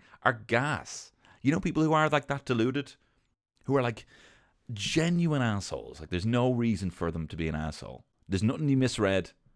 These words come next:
There's nothing you misread. They are just so insecure that, um, that they're assholes. You know? I was gonna s-,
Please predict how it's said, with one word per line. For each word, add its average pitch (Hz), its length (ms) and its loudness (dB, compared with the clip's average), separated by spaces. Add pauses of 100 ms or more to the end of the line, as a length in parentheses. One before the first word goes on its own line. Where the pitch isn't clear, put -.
(160)
There's 90 180 0
nothing 110 440 4
you 92 100 0
misread. 85 500 0 (280)
They 95 120 4
are 196 100 4
just 98 200 -2
so 113 260 4
insecure 85 600 0 (500)
that, 82 360 4 (200)
um, 78 560 -4 (460)
that 82 120 -4
they're 87 120 -2
assholes. 82 580 -6 (560)
You 82 100 -6
know? 82 160 -4 (3000)
I - 60 -12
was 78 80 -14
gonna 80 160 -6
s-, 73 140 -12